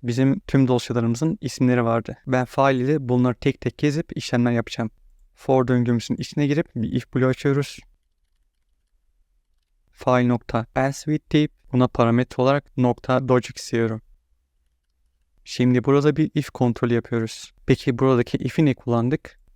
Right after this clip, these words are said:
Şimdi benim folder path dosyam, yani Word dosyalarının bulunmuş olduğu klasör bu oluyor. Bu klasör içerisinde sadece Word dosyaları değil, görmüş olduğunuz gibi farklı türde dosyalar da mevcut. Ben if ile bu klasörü kontrol edip sadece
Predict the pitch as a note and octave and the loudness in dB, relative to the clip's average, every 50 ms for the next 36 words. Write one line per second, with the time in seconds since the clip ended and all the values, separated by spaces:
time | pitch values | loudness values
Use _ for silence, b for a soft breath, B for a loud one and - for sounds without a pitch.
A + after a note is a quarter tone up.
0 | _ - - - - C#3 C3+ B2+ B2 A#2+ B2+ C3+ C3+ - - - B2 C3 C3 B2+ | _ -16 -12 -4 0 2 2 2 4 4 4 2 2 0 -2 -2 0 0 0 0
1 | - - C#3 C3+ - - B2 A#2 - - - A#2 A2 A2+ A2+ C3 C3 B2 A#2+ B2+ | 0 0 -2 -2 -2 -4 -4 -4 -4 -4 -4 -4 -2 -2 -2 -2 -2 -2 -2 -4
2 | C#3 C#3 _ _ _ _ _ _ B2 B2+ C3+ - - - C3 - - B2 B2 A#2+ | -4 -6 _ _ _ _ _ _ -2 -2 -2 -2 -4 -4 -6 -4 -4 -2 -2 0
3 | A#2+ A#2 A2 A#2+ A#2 A#2 B2+ C3+ - - B2 A#2 G#2+ A2 - - C3 A#2 - - | 0 0 0 0 0 0 0 -2 -2 -2 -2 -2 -2 -4 -4 -4 -4 -2 -2 -4
4 | D3+ D3+ - - - C3+ B2+ B2 A#2 A2 A2+ A2 A2 - _ _ - D3 D#3 - | -4 -4 -6 -10 -4 0 2 2 2 2 -2 -4 -6 -8 _ _ -6 -6 -4 0
5 | - C#3+ D3 C#3 - D#3+ D3 - C#3+ - - D3+ D3 C#3+ - - C#3 B2+ B2+ B2+ | 2 0 0 2 0 -2 -2 -2 -6 -4 -2 -2 -2 -2 -4 -4 -4 -2 -2 0
6 | B2 B2 C3 - - - A#2+ - - B2 A#2 A#2 A2+ A2+ A#2+ C#3 C#3+ D#3 - _ | 0 0 -2 -2 -4 -6 -8 -6 -4 -2 -2 -2 -2 -2 -2 -2 -2 -2 -6 _
7 | _ _ B2 A#2 A#2 A#2 A#2+ C3+ C#3 - - B2+ A#2+ A#2 B2 B2 A#2 A2+ B2+ A#2 | _ _ 0 2 2 4 2 2 0 0 0 0 0 2 2 0 0 0 -2 -2
8 | C3 C3+ D3 - _ _ - - B2 A#2+ - - C#3 - - - A#2+ A2+ C#3 B2+ | -2 -4 -4 -6 _ _ -2 0 0 0 0 -2 -2 -2 -2 -2 0 0 0 0
9 | B2+ B2 - - - A#2+ A#2 A2+ A#2+ A#2 A2+ A2+ G#2+ - A#2 - - - - - | 0 -4 -4 -4 -2 -2 -2 0 0 0 -2 -2 -4 -8 -12 -16 -16 -18 -6 0
10 | B2 C3 C3 C3+ - - C#3 - - B2+ B2 A#2+ A#2+ C3 - - B2+ A#2 - - | 2 2 2 2 0 -4 -6 -4 0 0 0 0 0 -4 -4 -4 -4 -4 -4 -8
11 | A#2 - - B2+ A#2+ A#2 A2+ - C#3+ C#3 D3 D#3 E3 - - - - C#3 C3+ C#3 | -10 -8 -6 -4 -4 -4 -4 -4 -4 -4 -4 -4 -6 -8 -12 -6 -2 0 0 0
12 | C3+ B2 - D3+ D3 D3 D3 | 0 0 -2 -2 -2 -2 -4